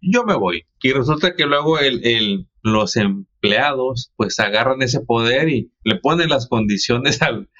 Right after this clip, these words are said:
al dueño del negocio. Y el dueño del negocio no sale, no sabe cómo salir de ahí. Yo los oigo hasta que se asustan, "Armando, no, es que si pongo perro la semana que entra, me van a dejar solo". Edgardo, algo que les puedas compartir a estos dueños de negocios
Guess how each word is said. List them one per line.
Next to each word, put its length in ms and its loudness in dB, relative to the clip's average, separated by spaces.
al 180 0
dueño 280 2
del 180 2
negocio. 580 -2
Y 100 2
el 80 2
dueño 180 2
del 140 0
negocio 340 0
no 100 0
sale, 340 0
no 140 2
sabe 240 0
cómo 200 2
salir 280 0
de 80 2
ahí. 200 2
Yo 140 2
los 160 0
oigo 440 0
hasta 320 0
que 120 0
se 140 0
asustan, 500 0
"Armando, 460 0
no, 320 0
es 120 -6
que 300 -2
si 380 0
pongo 540 -2
perro 320 0
la 140 2
semana 400 -2
que 80 0
entra, 480 -2
me 140 0
van 140 0
a 60 2
dejar 300 0
solo". 380 -4
Edgardo, 600 0
algo 240 2
que 80 0
les 180 0
puedas 240 0
compartir 540 0
a 60 2
estos 200 -2
dueños 240 0
de 80 2
negocios 560 -2